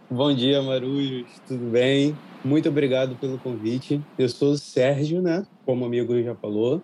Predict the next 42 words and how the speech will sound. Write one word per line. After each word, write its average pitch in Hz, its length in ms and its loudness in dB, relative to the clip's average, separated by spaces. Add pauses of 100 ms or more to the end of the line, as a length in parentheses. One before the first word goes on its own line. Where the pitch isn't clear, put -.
Sou 139 400 -2
companheiro 151 480 2
da 147 80 0
Andressa, 127 500 -2 (160)
pai 131 140 2
do 131 80 -4 (120)
Pedro, 160 460 2 (180)
da 123 160 -2
Maria 127 560 -2 (280)
e 135 80 -6
do 127 80 -8
Caetano. 131 680 0 (160)
É, 226 460 2
vivo 226 320 -4
aí 233 240 0
nesse 226 300 -10
furacão 208 580 0
aí, 180 160 2
bem 180 220 -2
no 180 100 -2
olho 180 200 0
do, 160 300 -4 (200)
do 151 260 0
furacão 151 640 0
aí, 143 260 0 (140)
com 147 200 0
duas 139 260 0
crianças 135 440 -4
em 127 80 -4
casa, 170 840 0 (260)
vinte 151 440 -2
e - 40 -14
quatro 143 300 0
horas 131 280 -2
dentro 127 300 -6
de - 80 -18
casa. 147 680 2 (200)
É 147 140 -2
isso, 147 400 2 (300)
nessa 123 240 -2
correria 151 500 2
aí. 123 220 2